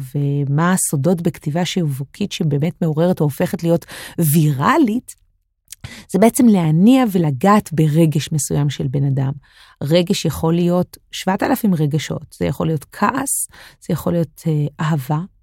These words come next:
זה יכול להיות שנאה, זה יכול להיות התרסה, זה יכול להיות עם אפתיות, זה יכול להיות כל מיני דברים, זה יכול להיות רק, אה, תנועה של כן ולא, זה יכול להיות כל מיני דברים, אה,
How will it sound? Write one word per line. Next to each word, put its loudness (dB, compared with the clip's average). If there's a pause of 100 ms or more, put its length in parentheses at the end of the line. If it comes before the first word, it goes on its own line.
זה -6
יכול -6
להיות -2
שנאה, -2 (460)
זה -2
יכול -2
להיות -2
התרסה, -2 (400)
זה -4
יכול -2
להיות -2 (540)
עם -2 (140)
אפתיות, -6 (420)
זה -4
יכול -4
להיות -4 (140)
כל -4
מיני 0
דברים, -2 (100)
זה -6
יכול -2
להיות -2
רק, -4
אה, -2 (180)
תנועה 2
של -2
כן 0
ולא, 4 (480)
זה -2
יכול -2
להיות -2
כל -4
מיני 2
דברים, -6 (260)
אה, -2